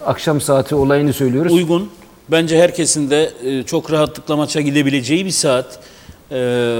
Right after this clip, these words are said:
Speaker 2: havaların tabii sıcaklığıyla alakalı bir hadise.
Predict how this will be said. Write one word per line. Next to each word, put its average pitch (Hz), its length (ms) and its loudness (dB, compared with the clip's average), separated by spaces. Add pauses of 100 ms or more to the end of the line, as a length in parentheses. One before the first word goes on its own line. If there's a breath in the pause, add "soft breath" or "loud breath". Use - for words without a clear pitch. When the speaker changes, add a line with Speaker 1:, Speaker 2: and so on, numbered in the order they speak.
(360)
Speaker 2:
havaların 143 500 2
tabii 143 220 -4
sıcaklığıyla 143 800 4
alakalı 110 460 -2
bir 104 100 0
hadise. 107 540 -2